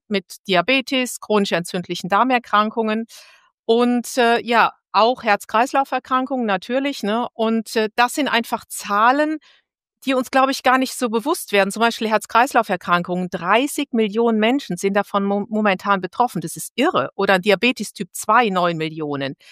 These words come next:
Ähm, ich glaube, das sind einfach Zahlen, die man sich mal auf der Zunge zergehen lassen kann. Demenz, Alzheimer, auch eine chronische Erkrankung, knappe zwei Millionen. Und das total Schräge ist, was früher nicht in diesen Listen war,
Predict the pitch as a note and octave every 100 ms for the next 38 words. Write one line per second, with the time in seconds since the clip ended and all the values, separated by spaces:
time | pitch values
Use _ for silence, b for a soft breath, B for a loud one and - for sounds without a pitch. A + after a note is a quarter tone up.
0 | B B B A3 A#3 A#3+ - A3 A3+ C#4+
1 | C4 A3+ B3+ A#3 A#3 A#3 - B3 A#3+ C4
2 | B3 A#3 A#3 A#3 G#3+ G3+ - G3+ - C4+
3 | A#3 - G3 A#3+ D#4 A3+ E3+ - G3 G#3+
4 | A3 A3 G3+ G3 F#3 - B3+ - G#3+ F3
5 | D#3+ C#3 - _ _ _ _ _ _ F3
6 | - A#3 - F3+ E3+ E3+ - D#3+ E3+ D#3
7 | - - F3 D3 - F#3 A3+ A3 E3+ C#3
8 | C#3+ B B B B B A3+ G#3+ - -
9 | F3+ F3 D#3 - - F3+ F3 C4+ G4 D3+
10 | C#3+ D3 - F3 D#3+ - - A3+ G3+ E3
11 | C4 - G#3 F#3+ G3+ - E3+ F3 - -
12 | D3+ F3+ A#3 B2 A2+